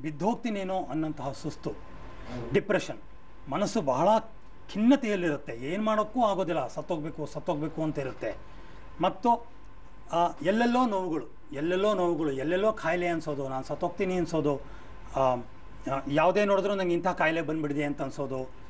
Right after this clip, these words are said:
ಭಯ ಭಯ ಭಯ, ಜಗಳ, ಮಾತೆತ್ತಿದ್ರೆ ಕೋಪ ಮತ್ತು ಜಗಳ, ಆ, ಏನೇ ಮಾಡಿದ್ರೂ ಕೆಲಸ ಎಲ್ಲ ಅರ್ಧರ್ಧಕ್ಕೆ ನಿಂತು ಹೋಗೋದು. And ಒಂದು ಕೆಲಸ ಬಂದ್ರೆ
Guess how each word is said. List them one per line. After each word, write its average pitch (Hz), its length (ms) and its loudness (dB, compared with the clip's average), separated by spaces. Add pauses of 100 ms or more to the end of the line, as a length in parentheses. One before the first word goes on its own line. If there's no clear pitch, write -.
(260)
ಭಯ 160 220 4 (180)
ಭಯ 151 180 0 (180)
ಭಯ, 147 140 -2 (840)
ಜಗಳ, 143 240 4
ಮಾತೆತ್ತಿದ್ರೆ 185 1000 0
ಕೋಪ - 480 0
ಮತ್ತು 247 260 6
ಜಗಳ, 143 320 0
ಆ, - 1080 -2 (640)
ಏನೇ 233 300 8
ಮಾಡಿದ್ರೂ 202 420 4
ಕೆಲಸ 175 280 -2
ಎಲ್ಲ 180 220 4
ಅರ್ಧರ್ಧಕ್ಕೆ 156 500 2
ನಿಂತು 147 240 -6
ಹೋಗೋದು. 131 420 -2 (1120)
And 156 140 4
ಒಂದು 160 200 2
ಕೆಲಸ 180 240 2
ಬಂದ್ರೆ 185 560 4